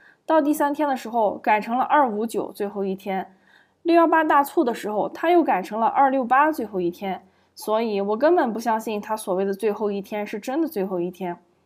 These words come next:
等到六月二十二号的时候，我发现今天的价格特别便宜，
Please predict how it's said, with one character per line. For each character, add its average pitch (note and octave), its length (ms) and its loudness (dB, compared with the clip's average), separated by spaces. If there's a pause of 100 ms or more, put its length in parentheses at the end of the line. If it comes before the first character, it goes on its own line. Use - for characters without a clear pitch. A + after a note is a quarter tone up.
(340)
等 B3 160 0
到 D#4 140 2
六 E4+ 160 4
月 F4 80 8
二 E4+ 200 8
十 E4 140 4
二 D#4+ 140 4
号 C#4+ 100 2
的 A#3+ 80 0
时 - 180 -10
候， G#3+ 240 0
我 A3 200 -2
发 C4 180 2
现 B3+ 240 -4
今 E4+ 180 -2
天 F4+ 160 2
的 D4+ 80 0
价 B3 220 -2
格 G3+ 240 0
特 C#4+ 240 -2
别 G#3 160 -2
便 G3 340 -6
宜， G3+ 220 -6